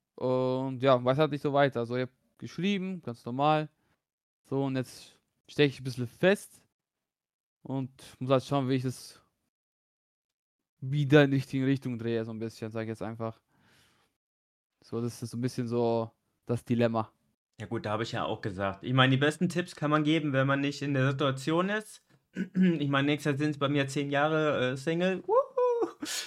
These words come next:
Speaker 2: Dementsprechend kann die besten Tipps geben. Ähm, ich meine, klar, wenn ich in der Situation bin, äh, bin ich genauso,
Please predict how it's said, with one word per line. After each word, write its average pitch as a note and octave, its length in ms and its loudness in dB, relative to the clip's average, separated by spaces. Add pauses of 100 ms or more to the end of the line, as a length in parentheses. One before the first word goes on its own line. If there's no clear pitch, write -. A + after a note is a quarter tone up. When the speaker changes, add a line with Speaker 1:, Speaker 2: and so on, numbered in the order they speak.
(180)
Speaker 2:
Dementsprechend C3 680 4
kann A#2+ 140 2
die B2 60 2
besten B2+ 340 0
Tipps C3+ 240 -4
geben. C3 420 0 (400)
Ähm, A#2 640 2 (640)
ich G#2 80 -12
meine, A2 140 -2
klar, G#2+ 180 2
wenn G#2 80 0
ich G2 80 -8
in G#2+ 60 -6
der G2+ 80 -4
Situation A2 640 -2
bin, A2+ 460 0
äh, G#2 500 2
bin A2 100 -4
ich G#2 120 -8
genauso, A#2 960 2